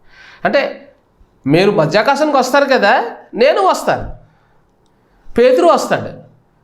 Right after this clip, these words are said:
పన్నెండు మంది అపొస్తలులు వస్తారు, హతసాక్షులు వస్తారు, స్త్రీలు పురుషులు అందరూ వస్తారు, అప్పుడు మీరు వస్తారు, నేను ఉంటాను అంటున్నాడు.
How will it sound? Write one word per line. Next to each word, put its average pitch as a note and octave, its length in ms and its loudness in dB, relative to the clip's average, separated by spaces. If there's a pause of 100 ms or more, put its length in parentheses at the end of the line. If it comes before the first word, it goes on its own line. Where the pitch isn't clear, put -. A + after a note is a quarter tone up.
(380)
పన్నెండు C4 280 2
మంది D4 140 0
అపొస్తలులు D#4+ 460 0
వస్తారు, C3 440 -2 (640)
హతసాక్షులు D#4+ 680 0
వస్తారు, F#3 480 0 (580)
స్త్రీలు D4+ 520 0
పురుషులు D4 340 2
అందరూ C#4 320 2
వస్తారు, D3 540 -4 (460)
అప్పుడు D#3 260 -2
మీరు F#3 360 0
వస్తారు, G#3 500 0
నేను D3 360 -2
ఉంటాను A2+ 520 -4
అంటున్నాడు. G#2+ 380 -8